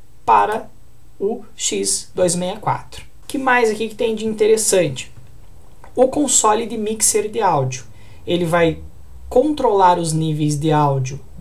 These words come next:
da, do microfone, se você tiver um microfone, vai controlar os níveis de áudio da webcam,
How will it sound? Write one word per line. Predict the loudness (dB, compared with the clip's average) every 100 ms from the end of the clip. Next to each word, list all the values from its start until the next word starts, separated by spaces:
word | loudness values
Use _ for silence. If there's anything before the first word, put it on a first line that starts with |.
| -8
da, | -4 2 6 4 2 -8
do | -2 0
microfone, | 2 2 0 0 4 4 4
se | 0 -2
você | -4
tiver | -4 -4 -4
um |
microfone, | -2 -4 -6 -6 -2 0 0 -4 -10 -16 -12
vai | 2 4 4
controlar | 0 -2 2 4 4
os | 4
níveis | 0 -2 -2 0
de | 0
áudio | 2 2 -2 -6 -12 -6
da | 2 6 8
webcam, | 6 4 0 -2 2 2